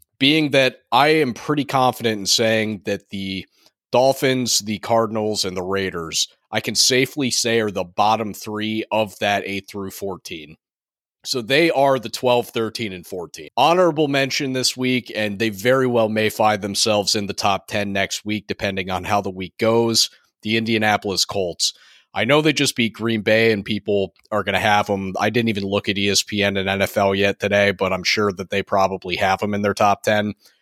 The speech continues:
I'm not going there yet. I still wanna see another couple weeks of the Colts just because they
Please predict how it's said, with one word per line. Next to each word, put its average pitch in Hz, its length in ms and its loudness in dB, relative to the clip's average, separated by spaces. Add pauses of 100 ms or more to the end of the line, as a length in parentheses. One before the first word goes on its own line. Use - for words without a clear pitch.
(220)
I'm 147 120 2
not 185 180 4
going 135 300 2
there 120 140 4
yet. 113 340 4
I 107 80 0
still 151 240 2
wanna 147 140 2
see 123 200 2
another 113 240 2
couple 107 260 -2
weeks 101 280 -4
of 107 60 -14
the 98 60 -14
Colts 110 380 -2
just - 220 -8
because 98 480 -6
they 110 400 -4